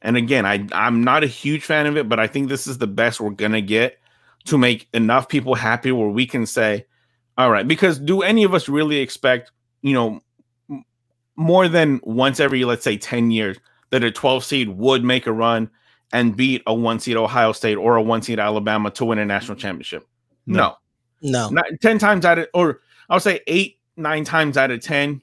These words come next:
Speaker 1: you're gonna get those top three or four teams winning, uh, just like with the Cil-, uh, Cinderellas in, in the N C double A tournament. You can have a George Mason make it all the way to the Final Four.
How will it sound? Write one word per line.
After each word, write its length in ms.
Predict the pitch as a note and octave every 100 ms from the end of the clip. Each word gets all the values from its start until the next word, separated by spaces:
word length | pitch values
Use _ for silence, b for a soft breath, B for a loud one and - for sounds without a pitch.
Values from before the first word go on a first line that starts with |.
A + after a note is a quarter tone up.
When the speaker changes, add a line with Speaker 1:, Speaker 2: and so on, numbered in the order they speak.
| _
Speaker 1:
you're 160 | A#2 C3
gonna 260 | D#3 D#3+
get 340 | C#3+ D3 C3 _ -
those 240 | C3 -
top 320 | - C#3 -
three 160 | C#3 C3
or 80 | A#2+
four 240 | C3+ A#2+
teams 540 | - C3 G#2+ G2 - _ _ _ _ -
winning, 520 | G#2+ A#2+ A#2 A2 A2
uh, 340 | G#2+ G#2+ G2+ - _ _ -
just 200 | C#3 D3+
like 180 | C3+
with 240 | C3+ C3+ B2+
the 60 |
Cil-, 380 | B2 D3 C3+ C3+ -
uh, 180 | B2 A#2
Cinderellas 540 | A2+ D#3 C3+ C3+ C3 B2+
in, 200 | B2 A#2
in 460 | A#2+ A#2+ A2+ A2 - _
the 80 | B2
N 60 | B2+
C 120 | C#3
double 200 | B2 B2+
A 60 |
tournament. 340 | B2 D3+ A2+ G2
You 100 | D3
can 100 | E3
have 200 | D#3+ F#3
a 40 |
George 260 | C#3+ C3+ A#2+
Mason 380 | A#2 A#2 G#2+ - _ -
make 180 | C#3 C3
it 60 |
all 120 | B2+ B2
the 60 |
way 80 | A#2+
to 120 | A#2+
the 100 | A2+
Final 300 | - A#2+ G#2+
Four. 320 | - G#2+ F#2+